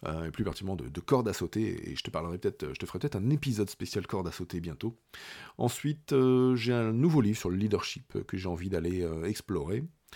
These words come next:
Et puis, euh, et puis mardi soir, une soirée jeu en famille. Voilà, cette, euh, je dirais l'heure de planification que j'ai faite aujourd'hui, euh, bah, elle me permet de, de répartir ces activités de, de manière totalement, euh, équilibrée et efficace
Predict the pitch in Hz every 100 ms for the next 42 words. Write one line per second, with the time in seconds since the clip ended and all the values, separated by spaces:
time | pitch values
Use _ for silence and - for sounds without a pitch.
0 | - - - - 117 110 - 107 135 135
1 | 127 104 104 101 98 98 98 101 - 143
2 | 101 90 - 85 98 95 - 85 90 95
3 | 120 - - 170 - 65 69 67 _ _
4 | _ - - - - 113 - - _ -
5 | - - 110 - 113 98 95 90 90 85
6 | 85 107 110 135 120 107 90 - 85 113
7 | 98 85 95 - - - 185 120 87 92
8 | 139 123 92 78 71 85 107 104 87 85
9 | 87 107 92 80 80 110 104 - 113 -
10 | 90 - 71 - 113 95 78 76 - -
11 | - - 104 113 117 - - 214 214 139
12 | 123 127 131 110 - - - - 110 95
13 | 107 - - 110 110 98 90 113 -